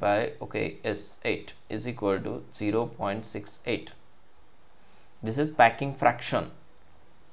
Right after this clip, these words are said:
कोणासाठी आहे? बीसीसी साठी. हे नोट करून ठेवा फक्त तुम्ही आता, किंवा पॅकिंग फ्रॅक्शन काय असतं नेमकं. ओके, एक तर काय,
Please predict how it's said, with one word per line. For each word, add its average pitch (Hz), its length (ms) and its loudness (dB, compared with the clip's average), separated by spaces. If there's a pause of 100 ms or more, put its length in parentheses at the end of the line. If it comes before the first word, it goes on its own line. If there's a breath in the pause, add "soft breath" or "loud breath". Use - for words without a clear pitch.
(220)
कोणासाठी 117 400 2
आहे? 120 220 4
बीसीसी - 920 0
साठी. - 300 -10 (1400)
हे 151 60 8
नोट 175 260 10
करून 143 220 10
ठेवा 101 180 6
फक्त - 280 -4
तुम्ही 95 240 -2
आता, 87 140 -8 (1400)
किंवा 127 200 10
पॅकिंग 143 400 6
फ्रॅक्शन 151 360 0
काय 208 240 2
असतं - 260 -4
नेमकं. - 280 -8 (1200)
ओके, 127 180 4
एक 147 360 2
तर 165 100 8
काय, 175 220 6